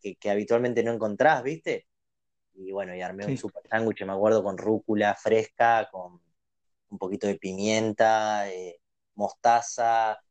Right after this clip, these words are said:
Speaker 1: oliva, un poquito de pimentón y se armó tremendo sándwich.
Speaker 2: Te manejás, Maxi. Poné la posición de la mano, ¿viste? La habitual,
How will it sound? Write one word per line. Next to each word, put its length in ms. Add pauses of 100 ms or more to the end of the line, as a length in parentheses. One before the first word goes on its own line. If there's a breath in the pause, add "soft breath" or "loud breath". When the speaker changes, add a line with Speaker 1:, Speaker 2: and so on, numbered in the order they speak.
(140)
Speaker 1:
oliva, 800
un 100
poquito 300
de 180
pimentón 800
y 200
se 160
armó 220
tremendo 340
sándwich. 420 (1500)
Speaker 2:
Te 100
manejás, 420
Maxi. 260
Poné 480
la 180
posición 480
de 80
la 120
mano, 240
¿viste? 280
La 140
habitual, 560